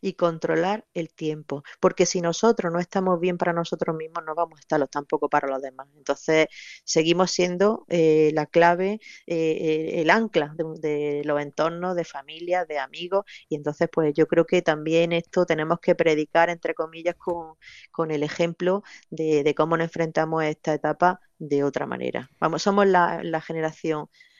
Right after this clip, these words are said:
eh, que llegamos ahora hasta los sesenta años, pues que yo creo que más poderosa, con más herramientas, tenemos que creérnoslo y tenemos que liberarnos de, de, de, de, de modelos pasados. Ya no somos iguales.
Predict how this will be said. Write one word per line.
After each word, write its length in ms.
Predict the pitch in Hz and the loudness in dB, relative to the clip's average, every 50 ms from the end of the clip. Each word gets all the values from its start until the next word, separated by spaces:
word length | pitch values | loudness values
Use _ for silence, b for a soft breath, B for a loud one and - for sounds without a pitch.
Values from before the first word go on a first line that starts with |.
| b b - | b b -6
eh, 280 | 175 170 160 160 156 - | -4 -2 0 -2 -2 -2
que 100 | - 151 | -4 -2
llegamos 380 | 143 156 151 165 170 175 175 170 | 0 2 4 4 4 4 4 2
ahora 340 | 165 165 165 165 156 151 156 | 2 4 2 2 2 2 0
hasta 160 | 160 - 175 | -2 -2 -2
los 160 | 160 160 160 | -2 -2 -4
sesenta 360 | - - 156 156 - 151 143 | -6 -8 -8 -4 -2 -2 -2
años, 380 | 147 156 165 175 180 185 185 175 - | -2 -4 -4 -4 -4 -4 -4 -6 -10
pues 100 | - - - | -14 -10 -6
que 100 | 165 156 | 0 2
yo 100 | 165 170 | 2 4
creo 180 | 165 170 165 | 6 4 4
que 380 | 165 160 151 139 139 139 135 139 | 4 0 -2 -2 -2 -4 -4 -2
más 160 | 156 175 180 | -2 -2 -2
poderosa, 760 | - - 190 170 165 160 160 170 180 - - 202 214 233 226 B B B B B B | 2 2 4 4 6 6 4 2 2 2 0 0 0 0 -4 B B B B B B
con 300 | - 170 160 156 156 160 | -2 0 0 0 0 4
más 160 | 175 196 202 | 6 6 6
herramientas, 720 | 190 - 160 151 151 151 156 160 170 - - 220 233 - - | 6 4 0 -4 -4 -4 -6 -6 -2 0 0 0 0 0 0
tenemos 380 | 170 165 185 208 220 220 208 - | 0 0 0 0 0 -2 -2 -2
que 240 | - - 180 170 - | -4 -2 -2 -2 -2
creérnoslo 720 | - 151 147 147 151 160 165 180 196 208 226 262 302 - | -2 -2 0 -2 -2 -2 -4 -2 -2 -2 -2 -2 -4 -6
y 180 | - 190 180 165 | -6 -6 -6 -4
tenemos 380 | - 147 139 147 156 180 185 - | -4 -4 -2 0 0 -2 -2 0
que 140 | - 190 | 0 0
liberarnos 520 | 170 160 151 151 147 151 160 170 185 196 170 | 0 2 2 0 0 0 -2 -2 -4 -6 -4
de, 260 | 165 147 131 123 123 - B B B B B B B B _ | -2 -2 -2 -4 -8 -12 B B B B B B B B _
de, 840 | - 147 147 143 139 135 131 127 127 123 123 120 120 - - 131 135 139 | -4 -2 0 2 2 2 2 0 0 0 0 -2 -2 -4 -6 -8 -4 -4
de, 160 | 139 - - | -4 -4 0
de, 220 | - 143 135 - - | -2 -2 -4 -2 -6
de 520 | 151 139 135 131 - - - - - 147 | -8 -8 -8 -8 -8 -10 -8 -2 0 0
modelos 340 | 143 143 143 170 160 147 - | 2 4 4 4 4 2 0
pasados. 460 | - 143 - - - 120 120 143 - - - | -2 -4 -4 -2 -2 -4 -4 -4 -10 0 2
Ya 100 | 160 160 | 4 4
no 100 | 165 160 | 4 2
somos 280 | - - 147 143 139 135 | -2 -4 -6 -6 -6 -10
iguales. 320 | 127 131 113 110 127 | -6 -6 -6 -6 -8